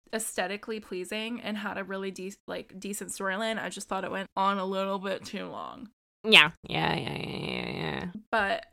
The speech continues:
Speaker 1: do you think that she was a good topic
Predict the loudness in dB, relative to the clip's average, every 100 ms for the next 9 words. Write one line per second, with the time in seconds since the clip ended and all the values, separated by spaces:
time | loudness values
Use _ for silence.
0 | _ _ -18 -8 -6 -4 -6 -6 -6 -6
1 | -4 -4 -2 -2 -2 -4 -4 -4 -4 -2
2 | -2 -2 2 2 2 -2 -8 _ _ -4
3 | -2 0 -2 -6 -8 -16